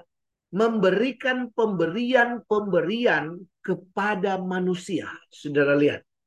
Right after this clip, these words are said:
Waktu ia naik ke tempat tinggi, kata firman Allah, ia memberikan pemberian-pemberian. Haleluya. Jadi sekali lagi, Yesus pergi, dia tinggalkan pemberian-pemberian buat kita.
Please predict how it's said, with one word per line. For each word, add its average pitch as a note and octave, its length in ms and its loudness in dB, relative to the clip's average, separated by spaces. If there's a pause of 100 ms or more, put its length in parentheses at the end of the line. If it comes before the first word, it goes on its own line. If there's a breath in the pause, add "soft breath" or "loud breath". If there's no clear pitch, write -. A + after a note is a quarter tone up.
(1000)
Waktu F3 560 2
ia D4 240 8
naik D4 400 4
ke A3 80 4
tempat A#3+ 480 2
tinggi, A#3+ 400 0
kata D3 240 0
firman F#3+ 480 0
Allah, C3+ 440 -4 (720)
ia D4+ 360 6
memberikan C4+ 960 2
pemberian-pemberian. F3 1800 0 (340)
Haleluya. E3 640 2 (480)
Jadi B3+ 400 0
sekali B3+ 320 -6
lagi, D4+ 320 -4
Yesus C#4+ 560 0
pergi, D#4+ 400 -6
dia C4+ 240 2
tinggalkan C#4+ 880 -2
pemberian-pemberian F#3+ 1300 -2
buat D3 240 -2
kita. C3+ 220 -14